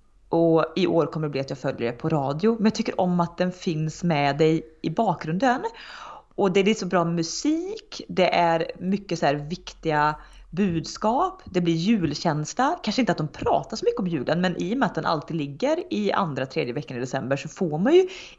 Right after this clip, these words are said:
instinktivt tankarna på jul när man hör Musikhjälpen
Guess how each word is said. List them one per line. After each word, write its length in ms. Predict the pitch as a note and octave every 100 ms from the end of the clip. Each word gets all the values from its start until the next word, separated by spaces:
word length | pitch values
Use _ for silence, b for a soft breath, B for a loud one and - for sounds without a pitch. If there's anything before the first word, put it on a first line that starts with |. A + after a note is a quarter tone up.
| -
instinktivt 720 | G3+ D3 C#3 E3 D#3 B2+ -
tankarna 420 | E3+ C3+ C#3 C3+
på 440 | - C3+ A2+ - B B - -
jul 420 | D#3+ D#3 C3 C3 -
när 280 | D#3 C#3+ D3
man 160 | D3
hör 220 | D3+ D3 D3
Musikhjälpen 840 | C#3+ F3 C#3 - B2 C3+ C3+ C3+